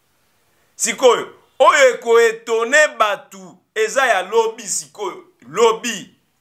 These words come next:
Criminalité urbaine dans la ville de Goma. Oyo ya lobi sikoyo, hier, c'était vers seize heures, dix-sept heures. Seize heures,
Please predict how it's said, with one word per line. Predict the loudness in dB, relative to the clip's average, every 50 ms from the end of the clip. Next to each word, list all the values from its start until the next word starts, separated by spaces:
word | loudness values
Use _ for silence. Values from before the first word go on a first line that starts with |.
| _ _ _ _ _ _
Criminalité | 0 0 2 2 2 0 2 2 2 0 0 -4 -2 2 2 2 2
urbaine | 0 -4 -6 -4 -2
dans | -2 0
la | 0 -2
ville | -4 -8 -16 -14
de | -14 -14
Goma. | -12 -12 -14 -14 -14 -18 _ _ _ _ _ _ _ _ _ _ _ _ _ _ _ _ _ _ 2
Oyo | 4 4 4 6 4
ya | 2 2 0
lobi | 0 0 2 2 2 2 0 -6 -10
sikoyo, | -8 -8 -10 -10 -12 -6 -2 -2 -2 -2 -2 -6 -10 -8
hier, | -6 -4 -2 0 2 2 2 2 0 0 -6 _ _ _ _ _ _ _ _ _ _ _ _ _ _
c'était | -10 -4 -2 -2 0 2 0 0 0
vers | 0 0 -2 -2 -2
seize | -4 -10 -6 -2 -2 0 0 -2 -4 -2 0
heures, | 0 0 0 -2 -2 -4 -6 -8 -10 -18 _
dix-sept | _ -20 -16 -12 -10 -8 -8 -6 -2 -2 -2 -2 -2 -8 -10
heures. | -10 -10 -10 -12 -18 _ _ _ _ _ _ _ _ _ _ _ _ _ _ _ _ _ _ _ _ _ _ _ _ _ _ _ -20 _ -6
Seize | -4 -2 2 4 4 2 2 0 2 2
heures, | 2 2 2 -2 -4